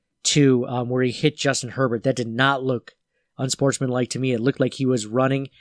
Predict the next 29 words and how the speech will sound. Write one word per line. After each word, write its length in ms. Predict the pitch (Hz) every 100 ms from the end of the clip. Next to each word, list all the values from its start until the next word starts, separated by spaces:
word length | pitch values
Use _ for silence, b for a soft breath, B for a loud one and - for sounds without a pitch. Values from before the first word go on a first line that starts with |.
| b b b
and 260 | 127 139 127
he 440 | - 135 123 120
hit 140 | 110 139
him 80 | 127
with 120 | 120
his 120 | 120
elbow, 440 | 170 175 170 170
but 220 | 147 131 127
it 100 | 113
didn't 240 | 139 123
look 240 | 123 -
like 160 | 120 113
he 220 | - 127
was 180 | 117 104
trying 300 | - 127 120
to 80 | 110
intentionally 460 | 104 120 113 101
hurt 260 | - 147 127
him. 240 | 131 131 -
It 400 | - _ _ 131
looked 80 |
like 80 | 127
he 40 | 120
was 100 | -
trying 180 | 127
to 60 | 117
knock 280 | 113 107 -
him 120 | 104
down." 320 | 110 113 113